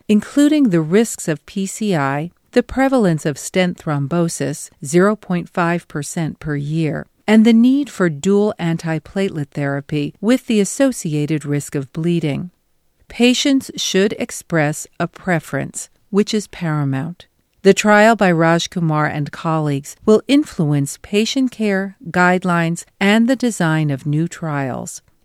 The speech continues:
It is an important trial that changes the way we think about monitoring angina symptoms and the way we implement shared patient care.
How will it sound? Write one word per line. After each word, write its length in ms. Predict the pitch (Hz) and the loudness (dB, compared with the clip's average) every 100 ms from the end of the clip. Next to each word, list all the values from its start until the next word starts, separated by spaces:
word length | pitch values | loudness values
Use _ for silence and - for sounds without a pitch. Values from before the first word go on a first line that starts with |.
| - | 2
It 160 | 240 | 4
is 180 | 269 233 | 6 4
an 80 | 185 | 4
important 680 | 156 151 - 247 254 233 214 | 2 0 -2 -2 0 0 -2
trial 520 | - 156 147 147 - - | -2 0 2 0 -4 -2
that 220 | 175 - | -2 -2
changes 600 | - 233 262 302 214 - | 0 2 2 2 -4 0
the 120 | 165 | -2
way 280 | 151 175 175 | 0 0 0
we 220 | 156 156 | 0 -2
think 400 | - - 262 262 | -4 -4 0 0
about 340 | 151 143 139 - | -2 -4 -6 -2
monitoring 800 | 170 220 233 240 - 214 202 - | 0 2 2 0 -2 -4 -4 -4
angina 480 | 170 180 190 220 226 | -4 -2 -2 -2 -2
symptoms 680 | - 170 143 - 139 139 - - | -2 -2 -2 -2 -4 -4 -8 -4
and 300 | 208 240 269 | 2 2 2
the 120 | 277 | 2
way 260 | 226 180 175 | 2 2 2
we 240 | 151 151 - | 0 -4 -2
implement 640 | 269 285 - 147 139 143 - _ | -2 -2 0 0 0 -2 -8 _
shared 540 | - - 175 165 175 - | -14 -4 0 2 0 -4
patient 480 | - 156 139 139 143 | -8 -6 -4 -6 -8
care. 360 | - 135 139 | -8 -8 -8